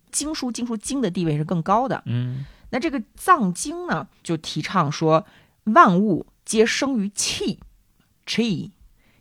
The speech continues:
Speaker 1: 有生气就旺盛。所以呢，你要建这个，不管是阴宅还是阳宅啊，都得去藏风得水，
Speaker 2: 嗯。
Speaker 1: 让这个地方有生气，庇佑活着的人。而且呢，还有了这个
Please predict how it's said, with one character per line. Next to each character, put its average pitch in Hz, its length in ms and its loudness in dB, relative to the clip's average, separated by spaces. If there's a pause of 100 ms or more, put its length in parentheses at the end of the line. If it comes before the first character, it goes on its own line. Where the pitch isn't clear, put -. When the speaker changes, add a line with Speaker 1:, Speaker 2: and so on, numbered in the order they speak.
Speaker 1:
有 165 160 2
生 302 300 0
气 196 280 -6 (120)
就 139 120 -8
旺 165 280 4
盛。 151 200 -4 (480)
所 175 140 -2
以 175 120 2
呢， 147 200 -2 (120)
你 160 160 2
要 202 200 6
建 196 220 2
这 175 100 2
个， 143 240 2
不 160 120 -4
管 151 120 2
是 156 80 2
阴 196 160 4
宅 175 120 4
还 160 100 0
是 165 100 2
阳 147 200 0
宅 139 180 -2
啊， 151 200 -4 (340)
都 196 160 4
得 170 180 -2
去 156 340 0 (200)
藏 175 420 0
风 285 340 -2
得 160 240 -2
水， - 640 -4
Speaker 2:
嗯。 - 140 -8
Speaker 1:
让 185 260 2
这 165 140 -2
个 151 80 -4
地 165 140 -4
方 151 240 -2
有 135 160 -4
生 311 400 -4
气， - 380 -4 (360)
庇 202 280 -2
佑 147 240 2
活 135 360 -6
着 180 140 0
的 135 140 -4
人。 139 360 -4 (840)
而 185 140 2
且 180 200 2
呢， 170 220 4 (260)
还 - 220 2
有 165 220 4
了 143 200 0
这 143 200 -2
个 139 320 -4